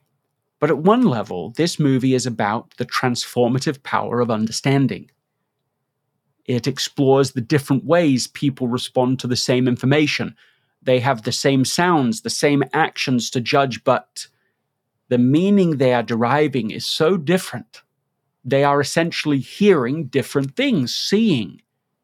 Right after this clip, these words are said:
different things. One hears a threat so great,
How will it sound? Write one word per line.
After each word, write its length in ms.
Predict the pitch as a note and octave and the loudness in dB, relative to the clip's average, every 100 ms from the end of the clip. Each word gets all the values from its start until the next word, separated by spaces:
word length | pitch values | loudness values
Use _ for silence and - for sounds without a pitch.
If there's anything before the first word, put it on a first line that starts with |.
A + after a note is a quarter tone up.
| _ - | _ -4
different 480 | C3+ - G#2+ - | -4 -2 -4 -4
things. 480 | - G2+ - - - _ _ _ _ _ _ _ _ - | -10 -10 -10 -14 -14 _ _ _ _ _ _ _ _ -6
One 720 | C3 D3+ F3 F3 F3+ E3+ C3+ - _ _ _ _ - | 0 4 4 4 2 0 -4 -10 _ _ _ _ -16
hears 420 | - E3 D3+ C#3+ | 0 4 4 2
a 60 | |
threat 500 | C3+ - D#3+ C#3 - | -6 -2 -2 -2 -4
so 300 | - - D#3+ | -8 0 0
great, 640 | D#3 C#3 C#3 C#3 D#3 - | 0 2 2 2 -2 -12